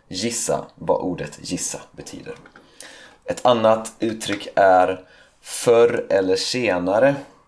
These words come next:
Och förr eller senare betyder sooner or later. Så förr eller senare måste man börja prata med alla på svenska. Så sooner or later, förr eller senare. Och, eh, ja,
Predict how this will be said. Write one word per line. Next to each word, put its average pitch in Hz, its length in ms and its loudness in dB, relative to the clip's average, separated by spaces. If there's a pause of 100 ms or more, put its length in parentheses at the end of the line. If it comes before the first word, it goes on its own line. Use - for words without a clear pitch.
(1200)
Och - 100 -12
förr 135 220 4
eller 131 140 4
senare 110 640 4 (380)
betyder 90 800 0 (220)
sooner 85 560 -6
or 62 200 -6
later. 53 420 -8 (380)
Så - 360 -14
förr - 180 -4
eller 110 120 -6
senare 98 520 -6 (400)
måste - 400 -8
man 80 260 -6
börja 85 300 0
prata 92 500 0 (460)
med 104 140 -2
alla 92 200 0
på 95 120 -10
svenska. - 460 -6 (240)
Så - 300 -16 (600)
sooner 107 380 -6
or 104 40 -4
later, 92 320 -4 (220)
förr - 180 -6
eller 87 160 -6
senare. - 380 -10 (1200)
Och, - 520 -2
eh, 101 240 4
ja, 123 420 4